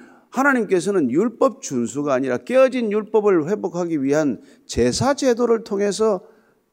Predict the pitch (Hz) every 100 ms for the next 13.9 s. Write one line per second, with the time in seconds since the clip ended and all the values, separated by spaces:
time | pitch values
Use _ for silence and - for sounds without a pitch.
0 | _ _ _ _ - 285 285 269 254 175
1 | 90 - - - 277 - 302 233 - 190
2 | 196 - 175 120 101 135 185 202 147 87
3 | - - _ 85 101 104 113 120 123 123
4 | 143 147 143 160 160 147 - - - -
5 | - _ _ _ _ _ _ _ _ _
6 | _ _ _ _ - 196 226 220 220 220
7 | 226 220 - 208 202 262 247 196 196 196
8 | 175 185 185 156 175 143 - - _ 254
9 | 196 208 196 233 208 208 - 120 165 175
10 | 277 240 214 165 190 113 - - _ 147
11 | 233 247 180 180 240 180 - 220 202 214
12 | 214 233 208 139 135 185 208 143 _ -
13 | 139 165 220 208 135 85 80 -